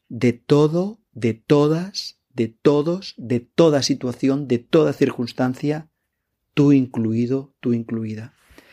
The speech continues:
Y de esa manera te harás feliz. Y ahora estás en un retiro.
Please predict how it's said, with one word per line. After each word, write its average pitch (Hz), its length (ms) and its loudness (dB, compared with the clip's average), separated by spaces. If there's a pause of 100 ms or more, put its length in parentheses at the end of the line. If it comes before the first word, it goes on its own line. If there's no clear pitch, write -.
(500)
Y 147 80 6
de 147 80 6
esa 160 160 0
manera 160 580 2 (140)
te 131 100 2
harás 143 500 -4
feliz. 113 480 -12 (1300)
Y 135 120 4
ahora 165 160 4
estás 175 220 0
en 185 100 2
un 165 100 2
retiro. 120 480 -4